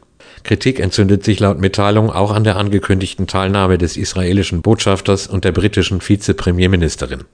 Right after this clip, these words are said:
Wie es weiter hieß, bittet die Landesregierung im Interesse der Betroffenen darum,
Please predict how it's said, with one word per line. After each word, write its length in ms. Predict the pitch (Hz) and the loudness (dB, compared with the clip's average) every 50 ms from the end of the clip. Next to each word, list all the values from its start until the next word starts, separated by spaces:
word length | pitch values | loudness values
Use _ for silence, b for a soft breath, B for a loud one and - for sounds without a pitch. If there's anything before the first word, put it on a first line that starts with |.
| _ _ B B B B B B B - | _ _ B B B B B B B 2
Wie 100 | 113 104 | 2 2
es 140 | 90 - | 2 2
weiter 240 | 92 90 101 - 107 | 0 -2 0 2 2
hieß, 420 | 92 92 101 101 - - - - - - | 4 4 2 2 0 -4 -10 -12 -4 -2
bittet 260 | 104 95 - 101 - | 0 2 2 2 2
die 80 | 101 92 | 2 2
Landesregierung 800 | 90 90 92 104 101 - - 95 101 87 101 98 98 101 101 95 | 4 4 4 2 2 0 0 -2 0 2 2 2 4 2 2 2
im 140 | 73 90 | 0 0
Interesse 440 | 95 92 90 - 90 98 95 - 90 | 0 0 0 0 -2 -2 -2 -2 0
der 100 | 95 87 | 0 0
Betroffenen 540 | 85 90 - - 104 101 - 104 95 92 90 | 0 0 -2 0 -2 0 0 0 0 2 2
darum, 300 | 90 87 82 95 101 | 2 2 2 2 0